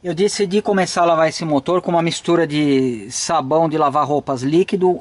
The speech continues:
um pouco de água. Não vou desmontar boa parte da, das peças, porque eu acho que é mais fácil a gente lavar do jeito que tá. Então eu vou passar esse sabão, ele vai ficar agindo um pouco.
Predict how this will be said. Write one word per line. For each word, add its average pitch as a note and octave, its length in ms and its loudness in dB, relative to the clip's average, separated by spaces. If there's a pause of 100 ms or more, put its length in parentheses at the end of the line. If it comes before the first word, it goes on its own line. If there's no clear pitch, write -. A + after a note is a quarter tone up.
um D#3 80 -6
pouco F#3 320 -2
de C#3+ 180 0
água. D3+ 360 2 (720)
Não G3+ 500 2
vou A3 220 0
desmontar E3+ 760 0 (400)
boa D#3 380 -2
parte D#3+ 480 0
da, C3+ 440 0 (680)
das E3 380 -2
peças, F3+ 680 0
porque D#3+ 380 -2
eu F3 140 4
acho F3+ 180 -2
que F#3 60 0
é E3 40 2
mais F#3+ 240 0
fácil E3+ 720 -2 (600)
a D3+ 100 -2
gente D#3 280 -2
lavar D3 400 2
do D3 100 0
jeito D3 320 0
que E3 100 -4
tá. E3+ 380 -2 (500)
Então F3 180 -2
eu F3 40 2
vou F3 140 0
passar E3+ 380 0
esse - 180 -6
sabão, E3 480 2
ele F#3+ 100 4
vai D#3 220 2
ficar D#3 300 -2
agindo D3+ 420 2
um D3 80 2
pouco. D#3+ 440 0